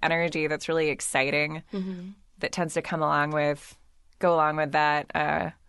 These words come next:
Speaker 1: with the guy or a girl, I'm assuming. I think, and I think I've probably been this person, though I've always been courteous to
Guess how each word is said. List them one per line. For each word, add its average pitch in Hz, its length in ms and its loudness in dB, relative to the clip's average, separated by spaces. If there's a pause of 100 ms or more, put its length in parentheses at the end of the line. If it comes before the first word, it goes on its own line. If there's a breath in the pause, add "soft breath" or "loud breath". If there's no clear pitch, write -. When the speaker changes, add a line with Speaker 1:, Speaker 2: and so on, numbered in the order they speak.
(1120 soft breath)
Speaker 1:
with 170 240 0
the 147 320 2
guy 147 500 2 (920)
or 233 320 4
a 208 40 -2
girl, 185 280 4
I'm 135 180 0
assuming. 143 560 -6 (320)
I 175 80 -4
think, 160 340 0
and 196 120 4
I 220 80 2
think 320 140 0
I've 233 180 0
probably 165 320 2
been 185 500 -4
this 165 160 0
person, 135 320 -2
though 139 80 2
I've 147 160 2
always 151 220 2
been 139 120 -6
courteous 127 500 -4
to 123 340 -8